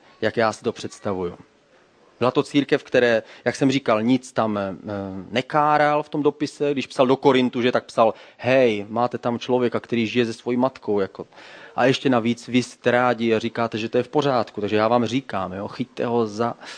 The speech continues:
ehm, za rameno a požehnejte ho směrem ven někam.“ Ale tady on jim nic, nic jim nevyčítá, naopak je povzbuzuje.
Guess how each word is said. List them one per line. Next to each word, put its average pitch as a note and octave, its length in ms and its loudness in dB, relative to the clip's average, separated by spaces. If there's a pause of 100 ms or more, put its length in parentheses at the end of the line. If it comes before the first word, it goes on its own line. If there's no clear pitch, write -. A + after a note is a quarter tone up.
(400)
ehm, G#2 360 -2 (840)
za A#2+ 160 2
rameno A#2+ 500 4
a G2 200 -2 (1000)
požehnejte A#2+ 540 0
ho A2 60 0
směrem A#2 380 -4
ven C3 240 0
někam.“ - 340 -8 (440)
Ale G#2 100 -2
tady E3+ 280 6
on D#3 180 6
jim C#3+ 200 8
nic, - 340 2 (460)
nic D3+ 260 2
jim C#3 80 6
nevyčítá, C3 880 2
naopak B2+ 500 0
je C3 60 2
povzbuzuje. A#2+ 1080 2